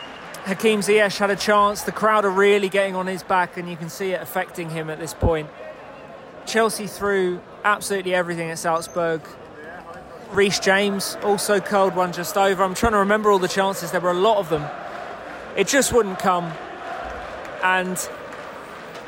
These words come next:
clearly Chelsea are in a little bit of bother now in the, in this Champions League group. It's nothing irreparable, but one point from two games with <laughs> still to play Milan twice is certainly not the situation they wanted to be in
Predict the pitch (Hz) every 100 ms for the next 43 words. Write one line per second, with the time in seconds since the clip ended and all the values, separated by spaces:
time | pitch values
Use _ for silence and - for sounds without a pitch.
0 | - 247 262 240 220 247 233 233 226 226
1 | 254 240 220 214 220 208 190 185 185 180
2 | 175 180 175 180 196 175 160 196 180 170
3 | 160 185 175 180 175 208 202 214 220 -
4 | 208 196 196 185 190 180 190 190 - -
5 | - - - - - - - 175 - -
6 | 196 196 190 190 185 180 175 165 196 175
7 | 185 180 175 170 - - - - - -
8 | - - - - - 175 180 156 - -
9 | - 190 - - - 147 - - 214 196
10 | 196 185 190 185 190 185 170 160 - 175
11 | 170 160 - - - - - - 165 190
12 | 175 175 185 180 170 185 175 175 170 175
13 | 165 160 165 170 - 151 151 170 160 156